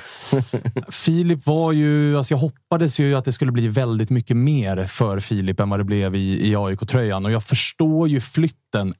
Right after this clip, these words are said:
Speaker 2: även om jag fortfarande är lite bitter. För det är ju en person, en person och spelare, men typ femtio femtio som man så jävla gärna vill ha i laget. För att det märkte man ju på,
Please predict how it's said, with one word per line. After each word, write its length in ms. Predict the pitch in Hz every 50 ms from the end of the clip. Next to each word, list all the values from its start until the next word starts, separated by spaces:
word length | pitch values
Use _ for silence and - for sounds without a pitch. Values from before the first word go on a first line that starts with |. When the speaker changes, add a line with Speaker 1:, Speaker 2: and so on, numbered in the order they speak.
| _ -
Speaker 2:
även 360 | 156 143 123 123 117 123 131
om 100 | 135 135
jag 120 | 127 120
fortfarande 440 | - 143 123 - - - 120 113 110
är 60 | 104
lite 160 | 101 101 110
bitter. 420 | 107 107 131 - - - - 117 92
För 120 | - -
det 80 | 113 113
är 120 | 113 120
ju 100 | 139 147
en 160 | 139 120 113 101 _ _ _
person, 520 | - 131 - - 139 127 110 107 113 117 104 -
en 160 | - 139 127
person 580 | - 143 - - - 196 202 202 196 190 185 - - - - - - - - - _ _ -
och 120 | 185 190 - -
spelare, 640 | - - - 190 160 123 110 107 104 104 107 107 107
men 220 | 95 120 127 123 -
typ 340 | - - 175 180 175 -
femtio 400 | - - 160 127 113 104 - -
femtio 480 | - - 160 160 143 120 - - 92 87
som 180 | - - 120 110
man 120 | 107 107
så 120 | 107 -
jävla 360 | 117 117 120 110 98 104 107 107
gärna 220 | 107 104 104 101
vill 100 | 98 98
ha 140 | 107 104 101
i 20 |
laget. 380 | 104 135 135 123 107 95 95 -
För 60 | 117
att 40 | 107
det 80 | 120
märkte 280 | 120 127 117 104 - 117
man 100 | 113 110
ju 60 | 110
på, 240 | - 120 117 107 98